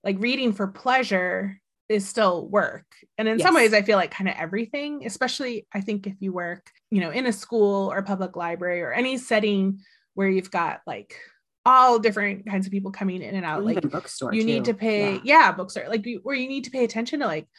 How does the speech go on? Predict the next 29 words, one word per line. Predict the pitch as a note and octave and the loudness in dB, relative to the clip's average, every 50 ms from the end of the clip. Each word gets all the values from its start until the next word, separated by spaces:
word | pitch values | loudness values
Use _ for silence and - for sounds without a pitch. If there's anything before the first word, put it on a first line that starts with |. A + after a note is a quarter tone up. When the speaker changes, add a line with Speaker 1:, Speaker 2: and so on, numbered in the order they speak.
| - _ _ _ _ _ - | -20 _ _ _ _ _ -4
Speaker 1:
what's | F#3+ G3 G3 - | -4 -4 -2 -2
on | - G3+ G3+ G3+ G#3 | -2 0 2 2 2
the | A3 | 2
news | A3 B3 C#4 C#4+ B3+ A3+ G3+ G3+ - - - G3 | 2 2 2 2 2 0 0 -2 -4 -8 -14 -12
and | - - G3 F#3+ F#3 | -4 -2 0 0 2
what's | F#3+ F3+ - - - - - | 0 -2 -4 -8 -14 -16 -12
on | A3 G#3+ G3+ G3+ G3 G3 | -6 -4 0 2 2 2
the | G#3 G#3+ | 2 2
radio. | G#3+ A3+ C4 C#4 C4+ B3+ A3+ G3 - - | -2 -4 -4 -4 -4 -4 -4 -4 -4 -4
I | |
mean, | E3 F#3+ G3 | -4 -4 -4
so | G3 - A#3+ | -2 -2 -2
many | A#3 A3+ A3 | 0 0 -2
times | G#3+ A#3 A3+ G3 F#3+ G3 - | -2 -2 -2 -2 -2 -4 -4
people | - - G3 G3 F3+ E3+ | -8 -10 -10 -8 -10 -10
would | F3+ G3 | -10 -12
call | F#3+ - - F3+ F3+ F3+ F3+ | -8 -4 -4 -2 -2 -2 -4
and | F#3+ F#3+ F#3+ | -4 -4 -6
say, | G3 F#3 - - | -8 -10 -8 -4
"Oh, | B3+ C#4 | -4 -2
I | C4 A#3+ | -2 -2
heard | A3+ B3 C4 | -2 -2 0
about | B3+ B3+ G#3 - | 0 0 0 0
this | - G#3+ G3 - | -4 -10 -10 -8
book | - B3 A3+ G3 - | -6 -6 -6 -4 -2
on | A3 G3+ G3+ | 0 0 2
N | G3 G3 G3+ | 2 2 0
P | F#3+ G3 G#3 G#3 | 0 0 0 0
R. | G3+ F#3 F#3 E3 D3 E3+ - | 2 2 2 0 -2 -6 -8